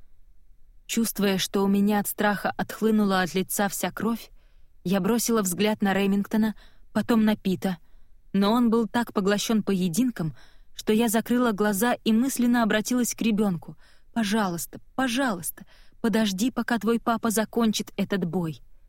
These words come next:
А ведь я ношу его всего шесть с половиной месяцев,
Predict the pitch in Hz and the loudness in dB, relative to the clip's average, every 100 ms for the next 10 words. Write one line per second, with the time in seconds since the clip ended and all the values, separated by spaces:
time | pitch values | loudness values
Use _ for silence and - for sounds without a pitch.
0 | - - - - - - 202 185 180 180 | -20 -20 -20 -20 -20 -6 -2 0 0 0
1 | 185 180 185 - 190 175 180 - 202 180 | 0 0 0 -2 -2 0 -2 -2 -2 -2
2 | 190 - 202 - - - 190 190 208 202 | -2 -2 -2 -4 -4 0 0 2 2 2
3 | 196 208 202 - - - | 2 2 0 -2 -6 -8